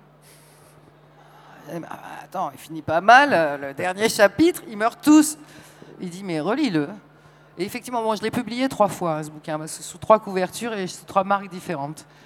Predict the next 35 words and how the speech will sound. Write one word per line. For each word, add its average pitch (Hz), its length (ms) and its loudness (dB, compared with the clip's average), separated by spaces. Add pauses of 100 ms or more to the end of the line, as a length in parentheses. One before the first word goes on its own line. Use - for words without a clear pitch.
(160)
Et 175 80 -8
je 175 80 -10
l'ai 196 80 -10
bien 247 240 0
relu. 170 320 -2
Et 196 80 -6
effectivement, 214 400 -12
il 220 100 -12
finit 196 300 -10
pas 160 140 -6
mal. 139 260 -12 (580)
Et 190 80 -8
il 214 60 -6
y 220 60 2
a 226 40 4
une 240 120 -2
chose 269 360 -4
qui, - 140 -20 (220)
qui 185 140 -14
est 185 120 -6
en 180 180 -6
co-, - 140 -12 (240)
alors 165 180 -10
qui - 80 -16
est 220 40 -14
très 262 220 -10
commun 226 280 -4
à 196 60 -2
la 190 120 -4
France 196 400 -4
et 185 60 -10
à - 20 -10
vous 170 120 -14
tous, - 260 -14
et, 180 60 -10